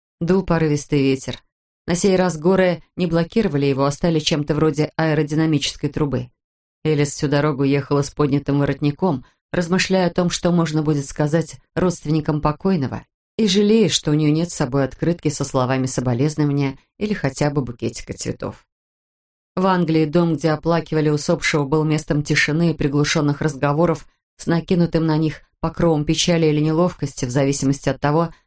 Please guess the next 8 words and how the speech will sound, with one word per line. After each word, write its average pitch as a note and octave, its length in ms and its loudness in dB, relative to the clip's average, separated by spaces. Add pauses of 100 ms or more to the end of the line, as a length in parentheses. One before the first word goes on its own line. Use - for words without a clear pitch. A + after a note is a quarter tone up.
(140)
насколько F#3+ 460 0
сильно G3+ 360 2
любили D3+ 380 4
или D3+ 260 0
близко D#3 380 0
знали D#3 300 -2
покойного C3+ 520 -2
скорбящие. B2 800 -4